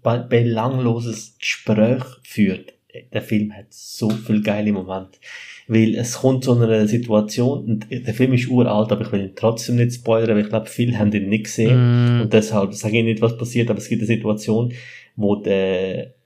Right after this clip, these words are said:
Speaker 1: älteste Sohn, oder ist es, wenn ich es richtig erinnere? Genau.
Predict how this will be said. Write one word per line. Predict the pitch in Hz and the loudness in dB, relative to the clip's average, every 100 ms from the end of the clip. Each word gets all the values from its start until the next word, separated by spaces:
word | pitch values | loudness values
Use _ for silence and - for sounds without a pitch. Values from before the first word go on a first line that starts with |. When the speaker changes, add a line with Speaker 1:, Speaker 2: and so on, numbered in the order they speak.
| _ _ _ _ _ _ | _ _ _ _ _ _
Speaker 1:
älteste | - 120 123 147 123 156 | 2 2 2 -4 -4 -4
Sohn, | 143 147 165 139 | -2 -2 0 0
oder | 123 | -2
ist | 147 - | -2 -8
es, | 190 - | -12 -10
wenn | - 156 | -10 -10
ich | 127 | -10
es | |
richtig | 147 _ 156 | -18 _ -14
erinnere? | 143 139 143 151 127 | -14 -14 -14 -8 -4
Genau. | 117 120 123 | -4 -4 -6